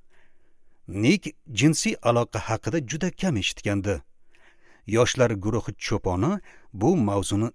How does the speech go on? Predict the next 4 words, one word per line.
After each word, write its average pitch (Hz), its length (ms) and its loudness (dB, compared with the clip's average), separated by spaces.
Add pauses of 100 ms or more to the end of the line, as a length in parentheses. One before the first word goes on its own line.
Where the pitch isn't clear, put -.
tez-tez 139 500 -4
muhokama 92 520 -4
qiladi. 95 340 -2 (1300)
Nikda 123 520 2